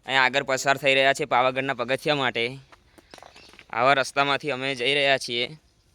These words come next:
ઉપર. પગથિયા લગીને આવો રસ્તો આવે છે પગપાળા, બસો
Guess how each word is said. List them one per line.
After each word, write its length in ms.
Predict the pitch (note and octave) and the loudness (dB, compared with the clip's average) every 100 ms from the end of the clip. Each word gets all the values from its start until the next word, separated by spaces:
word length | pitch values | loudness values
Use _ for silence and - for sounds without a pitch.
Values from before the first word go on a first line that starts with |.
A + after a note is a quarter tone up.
| _ _ _ - _ _ B2 | _ _ _ -20 _ _ -16
ઉપર. 340 | A2+ D3 C3 C3 C3+ _ _ - - - _ _ _ _ _ _ _ _ _ _ _ | -2 2 2 0 -10 _ _ -20 -20 -20 _ _ _ _ _ _ _ _ _ _ _
પગથિયા 420 | C3 C3+ D3 D#3 D3+ | -2 0 0 2 2
લગીને 320 | C#3 D3 D3 D#3 B2+ | 2 2 2 2 2
આવો 140 | C3 D3+ | 2 2
રસ્તો 200 | D3 - | 0 0
આવે 160 | C3+ C#3 | 0 0
છે 140 | D#3 D3 D3+ D#3 | 0 -2 -4 -4
પગપાળા, 520 | B2+ - C3+ C3 D3 E3 _ _ _ _ - _ _ _ _ _ - | -8 -2 2 4 4 -2 _ _ _ _ -20 _ _ _ _ _ -4
બસો 240 | B2+ D3 | -4 -2